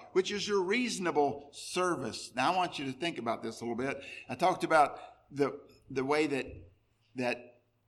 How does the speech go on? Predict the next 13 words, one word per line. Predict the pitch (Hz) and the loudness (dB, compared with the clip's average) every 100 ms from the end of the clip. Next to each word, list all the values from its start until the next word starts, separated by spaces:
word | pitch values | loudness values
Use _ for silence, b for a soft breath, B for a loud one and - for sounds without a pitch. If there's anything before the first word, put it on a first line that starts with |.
| - | 0
God's | 135 175 202 147 127 | 2 4 2 0 -8
design | 139 123 156 175 175 170 | -6 0 2 6 6 4
and | 127 | 2
desire | 117 110 - - 156 151 175 165 | 0 -4 -8 -2 4 6 6 4
for | - 139 - | 2 -2 2
us | 165 175 160 - | 6 6 4 -2
to | 135 | -2
live | 147 175 165 143 | 0 0 2 0
in, | 127 123 117 | 0 -2 -4
in | 131 120 | -4 -4
spiritual, | 117 - 185 175 139 131 117 107 B B - | -2 0 0 2 0 2 0 -4 B B -4
uh, | 110 104 - | -2 -2 -6
reality | 123 131 139 170 175 170 135 131 123 | -2 2 4 4 4 4 2 2 -4